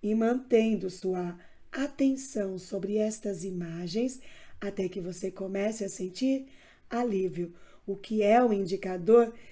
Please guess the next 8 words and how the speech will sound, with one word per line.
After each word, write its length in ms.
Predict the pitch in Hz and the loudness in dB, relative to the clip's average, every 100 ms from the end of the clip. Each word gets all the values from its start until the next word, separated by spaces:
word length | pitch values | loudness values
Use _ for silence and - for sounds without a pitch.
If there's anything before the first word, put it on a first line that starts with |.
| - | -18
de 140 | - 220 | -10 -4
que 120 | 220 | 2
uma 140 | 202 | 2
mudança 680 | 185 185 165 190 220 - 233 | 2 -2 -2 -4 -4 -4 -4
vibracional 760 | 196 190 185 180 175 190 226 240 | -2 -2 -4 -6 -6 -2 -2 -2
verdadeira 420 | 190 180 247 220 | -2 2 2 2
ocorreu. 520 | - 180 160 170 165 - - - - - - - - - - - - - - | 0 -4 0 -2 -4 -12 -20 -20 -20 -20 -20 -20 -20 -20 -20 -20 -20 -20 -20
Subtítulo: 960 | - - 302 320 - 202 190 185 180 | -8 0 4 4 4 0 0 -2 -4